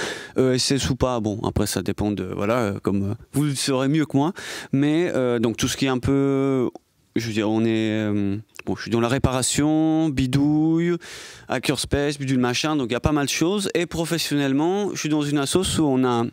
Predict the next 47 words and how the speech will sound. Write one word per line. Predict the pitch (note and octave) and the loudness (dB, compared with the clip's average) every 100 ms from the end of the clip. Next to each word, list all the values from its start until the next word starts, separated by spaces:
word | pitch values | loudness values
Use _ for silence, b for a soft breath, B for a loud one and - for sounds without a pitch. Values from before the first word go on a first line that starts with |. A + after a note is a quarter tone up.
| - _ _ _ _ - C#3 | -8 _ _ _ _ -4 0
on | |
fait | C3+ D3 | 0 0
partie | C#3+ - | 0 2
en | D#3+ | 0
fait | - E3+ | 2 0
d'une | D3+ C3+ | 0 0
coordination | E3+ D#3+ D#3+ - D#3 | -2 0 -2 2 2
régionale | C#3+ C3 C#3 C3 | 2 2 2 2
aussi, | A#2+ - D#3 B B B B B B | 2 2 0 B B B B B B
qui | - | -6
s'est, | B2 C3 B2 A#2 | -2 0 2 0
qui | - | 0
s'appelle | A#2 A#2+ | 0 0
Savara. | C#3 B2 B2 D#3+ G#3+ - | 2 2 2 0 -2 -4
En | A#2 | -2
fait, | C3+ | 0
c'est | C#3+ B2+ | 0 0
des, | A2 | 0
euh, | B2 C#3 B2+ G#2+ G2+ | 0 2 2 2 0
une | G2+ | 0
coordination | A2+ A2+ A#2+ A2+ C3 C3 | -2 0 0 0 2 2
des | B2+ C#3 | 2 2
points | - B2 | 2 2
de | B2 | 0
vie | A#2+ C3+ | 0 0
à | A#2+ | 0
la, | A2+ G#2+ - | 0 -2 -2
non, | A#2+ G#2+ | -4 -4
points | - C#3 | -4 -2
d'appui | C3+ - | -2 -2
à | C3 | -2
la | A2+ | 0
vie | B2 | 0
associative. | A#2 A2 - A2 E3+ F#3+ B B B B | 0 0 0 2 0 0 B B B B
Et | C3+ D3 | 0 2
là-dedans, | D3+ D3+ D#3 F3+ | 2 2 2 2
c'est | D#3+ | 0
intéressant | C#3 C#3 C3+ F#3+ | 0 0 0 0
parce | F3 D#3+ | 0 -2
que | C3+ | 0
dernièrement, | C#3 C3+ C3+ D3 | 0 2 2 2
on | D#3+ | 2
a | B2+ | 2
eu | |
des | B2 | 0
financements, | A#2+ D3 C#3 - D3+ D#3 D#3+ B2 | 0 0 0 2 2 4 4 4
euh, | A2+ | 2